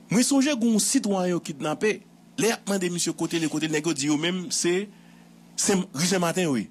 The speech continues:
Mais les pas rue Saint-Martin, oui, puisque les ont libéré, moun nan, moun nan dit, c'est dans le village, moi, t'es,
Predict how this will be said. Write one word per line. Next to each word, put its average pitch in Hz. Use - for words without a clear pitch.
Mais -
les 185
pas 85
rue 180
Saint-Martin, 196
oui, 226
puisque 175
les 120
ont 117
libéré, 113
moun 101
nan, 147
moun 104
nan 101
dit, 92
c'est 113
dans 110
le 104
village, 104
moi, 110
t'es, 123